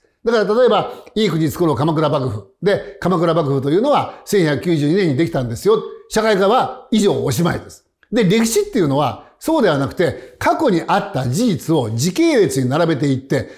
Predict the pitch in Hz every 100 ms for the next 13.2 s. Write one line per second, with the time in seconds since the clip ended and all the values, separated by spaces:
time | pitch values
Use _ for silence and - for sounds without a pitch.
0 | - - 277 285 175 - 277 262 208 214
1 | 202 - 202 143 - - - - 151 320
2 | 349 330 370 320 - - - - 190 196
3 | 226 254 160 165 165 165 170 226 175 170
4 | 151 139 139 165 139 127 123 185 151 190
5 | 151 - - 156 175 226 320 370 381 285
6 | 185 175 160 151 139 208 226 - - 113
7 | 151 143 - 185 104 104 254 302 156 104
8 | - - _ _ - 233 196 202 330 311
9 | 220 240 190 165 170 233 139 - - -
10 | 320 240 143 113 - - _ _ _ -
11 | - 302 349 349 339 349 - 226 160 -
12 | - - - 269 285 269 233 147 113 90
13 | -